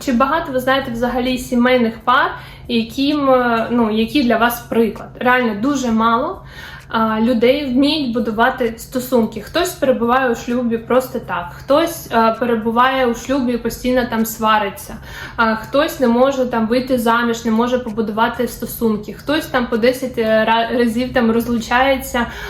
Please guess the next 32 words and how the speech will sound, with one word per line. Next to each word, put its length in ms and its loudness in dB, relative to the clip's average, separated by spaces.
а, 500 4
і 240 2
шукає 400 2
постійно, 920 0
е, 40 -2
собі 280 -2
нового 440 2
партнера. 640 -2
Тобто, 320 2
дивіться, 580 -4
що 160 -4
я 80 2
вам 180 2
раджу. 300 0
Якщо 280 0
вам 280 2
до 160 4
тридцяти, 800 -4
я 120 4
раджу 300 0
вам 300 0
не 480 4
спішити 680 -2
з, 200 -4
е, 760 0
з 340 -8
цим 240 2
всім 440 2
ділом, 440 0
а 400 2
зрозуміти 600 0
себе 460 -2